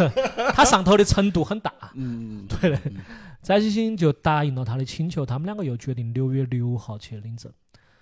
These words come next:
Speaker 1: 然后六月五号晚上呢，苏小茂又提出说，他想看一下翟星星离婚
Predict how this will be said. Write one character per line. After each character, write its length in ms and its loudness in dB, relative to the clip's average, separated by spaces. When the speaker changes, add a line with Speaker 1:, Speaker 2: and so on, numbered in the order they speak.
Speaker 1:
然 120 0
后 40 2
六 180 4
月 80 4
五 200 -2
号 200 -2
晚 200 -2
上 200 -10
呢， 80 -20
苏 160 -4
小 120 0
茂 200 -2
又 200 -2
提 200 -2
出 140 -2
说， 260 -4
他 140 -8
想 200 -4
看 300 -12
一 40 -6
下 160 -4
翟 180 -4
星 340 -2
星 140 -6
离 220 -4
婚 280 -2